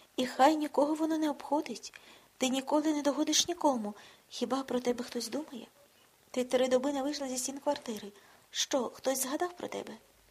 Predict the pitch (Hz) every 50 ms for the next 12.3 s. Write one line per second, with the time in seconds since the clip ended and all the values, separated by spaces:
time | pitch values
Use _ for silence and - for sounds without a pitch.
0 | _ _ _ _ - - - 214 233 247 247 - - 254 247 220 240 277 302 302
1 | - - 277 - 277 254 240 233 233 254 285 302 294 - 285 254 226 226 240 247
2 | 302 339 - 240 208 - - - - - - - - - _ - 254 254 254 -
3 | - 277 302 302 302 294 285 302 320 - - 277 277 269 262 285 294 311 320 320
4 | 302 269 269 302 311 320 302 285 285 269 269 269 247 247 233 302 311 320 285 247
5 | 233 254 262 285 311 302 - 277 277 285 285 - - 240 262 330 339 - - -
6 | - - - - - - - - - - - _ - 240 269 285 277 294 - -
7 | - 247 240 233 302 370 381 330 262 247 226 233 247 254 247 - 262 262 254 -
8 | 285 294 - - 359 311 - - - - - - - _ _ _ _ _ - 240
9 | 247 - 269 269 - 294 294 294 285 - 269 262 247 254 247 247 262 262 294 285
10 | - 254 247 247 226 - 233 208 208 220 220 269 311 302 262 247 - 247 233 240
11 | 285 302 285 247 240 208 226 262 320 - 294 269 269 262 262 262 247 226 220 240
12 | 233 - - 302 349